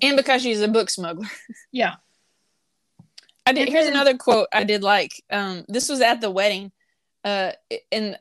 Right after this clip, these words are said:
Speaker 1: I thought this was interesting. And I thought this was cool. Um, so one of their traditions was that they had, um, bread and salt and wine at this one table. And they said bread represented the hard work of building a family.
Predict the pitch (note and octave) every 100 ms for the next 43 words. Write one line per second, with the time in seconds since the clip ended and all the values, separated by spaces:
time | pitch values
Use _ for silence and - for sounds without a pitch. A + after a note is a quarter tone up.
0 | - B3+ D4 D4 C#4 B3 A3+ B3+ C4+ B3+
1 | G#3+ G#3 - C#4 F4 A#4+ A#4 A#4 F#4+ -
2 | A#4+ B4+ G#3+ A#3+ _ - A#3 G#3+ G3+ G3
3 | _ - B3+ A#3 C4+ C4+ A#3 A3+ A#3+ G#3
4 | A#3 E4 - F3+ G3 - _ _ _ _
5 | A3 G#3+ G#3+ G#3+ A3 G#3+ A#3 G#3 G3+ G3
6 | - G3 F3+ E3+ E3+ - - F#3 A3+ A#3
7 | A3 A3 G#3+ - G3+ F#3+ F#3 - G3+ G3
8 | F#3 - F#3+ F3+ F#3+ A3 G3 F#3 F#3 F#3+
9 | F#3 - F3+ F#3 B3 G#3+ F#3 _ _ _
10 | - G#3 G#3 A3 G#3+ G#3 G3+ A3 B3 C#4
11 | B3 A#3+ A3+ A3 A3 G3 G3 G#3+ A3 G#3
12 | G3+ - F#3+ F3+ F3+ G3+ G#3+ G3 - F3
13 | D#3+ D#3+ F3+